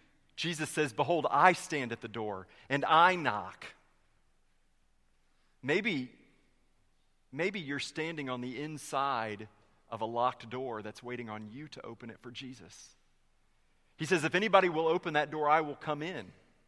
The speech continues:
and we'll be together, and I'll bring you under the shadow of my wings."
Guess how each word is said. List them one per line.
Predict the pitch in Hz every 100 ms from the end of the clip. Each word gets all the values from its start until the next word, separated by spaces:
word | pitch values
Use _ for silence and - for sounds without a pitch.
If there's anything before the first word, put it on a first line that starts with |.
| _ _ _ _ _ _ _ _ _ _ -
and | 123
we'll | 160
be | 156
together, | 117 - 131 110 90 - _ _ _ _ _ _ _ _ _ _ _ _ _ _ _ _ _
and | 120
I'll | 123 117 - - _ _ _ _ _ _ _ _
bring | 135 156
you | 143 123
under | 123 123
the | 110
shadow | 110 - 139 135 113 104 95 _ _ _ _ _ -
of | 104
my | 101
wings." | 98 92 82 _ - -